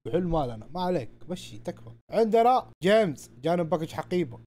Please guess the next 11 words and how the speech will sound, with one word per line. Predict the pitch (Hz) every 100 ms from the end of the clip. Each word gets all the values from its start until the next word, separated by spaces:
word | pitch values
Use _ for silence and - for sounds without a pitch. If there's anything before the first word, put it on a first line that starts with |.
| -
موجود | 135 165 135
الكليب | - 147 160
في | -
التويتش | 127 - - 123 -
أتوقع. | 123 - 117 - - - -
روديجير | 165 170 214 220 156
موجود | 151 156 190 175
المقطع | 175 180 - 131
حقه | 165 160 180 214 - -
في |
اليوتيوب. | 139 135 160 135 -